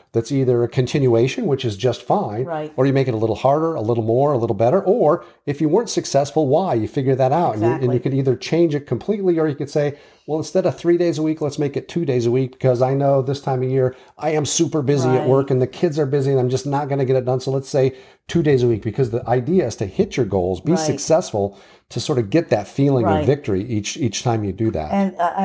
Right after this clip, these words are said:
Speaker 2: I, with both of those items, it reminded me of um, and this, this kinda goes back to setting the goals.
Speaker 1: Mm-hmm.
Speaker 2: I think it, it's really important to sit down and go back to that A,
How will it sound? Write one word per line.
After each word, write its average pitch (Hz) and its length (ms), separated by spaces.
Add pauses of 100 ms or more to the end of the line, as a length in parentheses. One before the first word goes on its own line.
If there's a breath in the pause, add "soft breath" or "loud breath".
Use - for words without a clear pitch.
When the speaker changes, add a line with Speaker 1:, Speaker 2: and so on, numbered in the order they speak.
(140)
Speaker 2:
I, 196 200 (120)
with 180 260
both 254 220
of 151 140
those 160 400
items, 156 420
it 160 240
reminded 175 580
me 175 380
of 160 380 (480)
um, 156 260
and 175 200
this, 233 120 (140)
this 285 100
kinda 427 220
goes 202 180
back 196 360
to 196 80
setting 220 580
the 143 80
goals. 131 480
Speaker 1:
Mm-hmm. 101 280 (100)
Speaker 2:
I 190 100
think 254 220 (320)
it, - 520
it's 214 200
really 440 260
important 240 460
to 202 80
sit 202 380
down 190 560 (240 soft breath)
and 190 200
go 190 80
back 208 300
to 247 100
that 180 400
A, 180 440